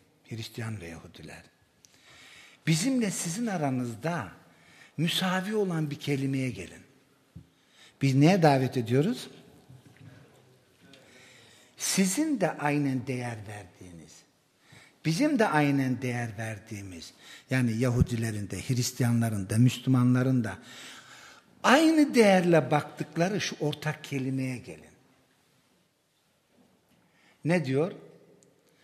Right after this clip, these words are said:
"Ella na'bude illallah." Allah'tan başka bir şey ibadet etmeyelim.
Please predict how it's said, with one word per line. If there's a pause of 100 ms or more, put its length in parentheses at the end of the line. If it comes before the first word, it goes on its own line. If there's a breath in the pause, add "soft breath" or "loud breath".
(340 soft breath)
"Ella
na'bude
illallah." (2000 loud breath)
Allah'tan
başka
bir
şey
ibadet
etmeyelim.